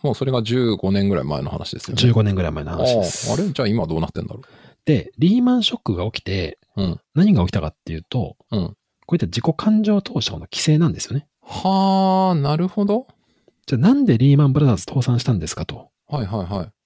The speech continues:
Speaker 2: で、彼らは何をやってたかっていうと、
Speaker 1: うん。
Speaker 2: 証券化商品っていうのを作って、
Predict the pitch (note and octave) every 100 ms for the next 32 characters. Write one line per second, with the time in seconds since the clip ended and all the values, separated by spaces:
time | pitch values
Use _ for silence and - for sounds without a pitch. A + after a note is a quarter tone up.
0 | _ - - - A#3+ D3 F#2 G#2+ D#3 D3
1 | - F#2 D#2 - D#2 - F2 D2 _ -
2 | A2+ E2 _ _ _ _ _ _ - -
3 | D#3 E3+ F#3 F3+ E3 G3 E3 F2 - E2+
4 | D#2+ C#2+ - - A#2 _ - C3+ -